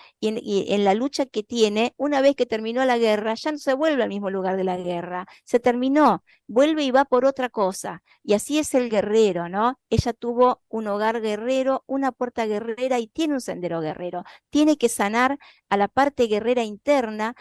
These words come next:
Es una familia que a lo mejor tiene muchas cosas para sanar de manera, eh, así como de información ancestral, donde hubieron muchas luchas emocionales internas, pérdidas, alguna muerte,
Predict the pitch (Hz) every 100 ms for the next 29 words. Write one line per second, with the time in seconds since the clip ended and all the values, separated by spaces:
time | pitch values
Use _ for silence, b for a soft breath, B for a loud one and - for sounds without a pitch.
0 | B - - 247 233 202 220 240 240 208
1 | 208 196 233 220 220 220 247 226 - 294
2 | 269 226 185 180 - 175 208 214 196 180
3 | 185 202 226 214 233 240 B B - 190
4 | 202 202 - 214 - - 254 226 196 -
5 | 214 208 - 196 190 - 277 262 226 202
6 | 190 208 214 220 - B 196 214 220 247
7 | 262 247 277 302 269 240 - 269 226 196
8 | - 196 226 226 202 190 226 233 233 190
9 | - - 247 247 220 202 196 190 196 -
10 | b b - 202 214 208 202 202 233 226
11 | 190 - 196